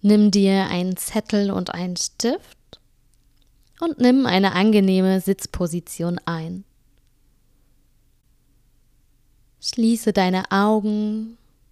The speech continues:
richte deinen Rücken auf, atme über die Nase in deinen Bauch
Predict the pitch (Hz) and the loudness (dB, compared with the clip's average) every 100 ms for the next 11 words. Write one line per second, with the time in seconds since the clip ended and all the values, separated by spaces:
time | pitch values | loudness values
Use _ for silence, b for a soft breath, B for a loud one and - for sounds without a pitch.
0 | _ _ _ _ _ _ _ - 277 - | _ _ _ _ _ _ _ -4 -4 -4
1 | - 196 190 196 226 240 220 220 - 196 | -4 0 0 0 0 0 -2 -6 -4 -4
2 | 202 196 226 _ _ _ _ _ _ _ | -4 -8 -14 _ _ _ _ _ _ _
3 | _ _ _ _ _ - 294 254 233 247 | _ _ _ _ _ -8 -4 -2 -2 0
4 | 285 220 196 208 196 196 214 196 185 185 | 2 4 2 2 2 2 2 0 -2 -2
5 | 180 175 175 175 180 175 196 214 | -2 -2 -6 -8 -6 -6 -6 -10